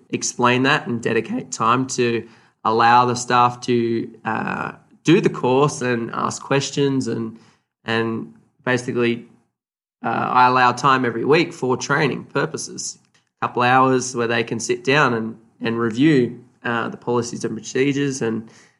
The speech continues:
and if they're finished doing that, then they can review what's going on in the, in the tech world, um, because, uh, every time you turn around, there's something new.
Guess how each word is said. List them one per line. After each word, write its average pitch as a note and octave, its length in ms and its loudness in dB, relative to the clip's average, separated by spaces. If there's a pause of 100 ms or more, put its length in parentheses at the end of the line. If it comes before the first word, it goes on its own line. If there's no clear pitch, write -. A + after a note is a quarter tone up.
(140)
and A#2 100 0
if A#2 140 0
they're B2 100 4
finished C3 320 4
doing B2 280 2
that, D#3 240 2
then C3 160 4
they B2 120 2
can B2+ 200 0
review B2+ 400 4
what's - 180 -2
going C3 240 2
on C3+ 140 4
in C3+ 120 2
the, C3 320 2
in C#3 140 -2
the C3+ 60 0
tech D3+ 320 -2
world, - 420 -2
um, A#2 360 0
because, B2 640 0 (1080)
uh, B2 220 0 (520)
every C3 160 2
time C3 200 2
you A2+ 60 2
turn B2 180 2
around, C3+ 300 4
there's A2+ 140 0
something A2 280 -4
new. A2 280 -2